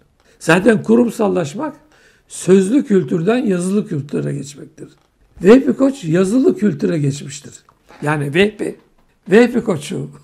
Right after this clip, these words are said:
<laughs> inşa ederken yazılı kültüre geçmiş orada. Ve Vehbi,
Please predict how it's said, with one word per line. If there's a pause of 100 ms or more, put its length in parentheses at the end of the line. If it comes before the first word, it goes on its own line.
(200)
<laughs>
inşa
ederken (480)
yazılı
kültüre
geçmiş
orada. (480)
Ve
Vehbi,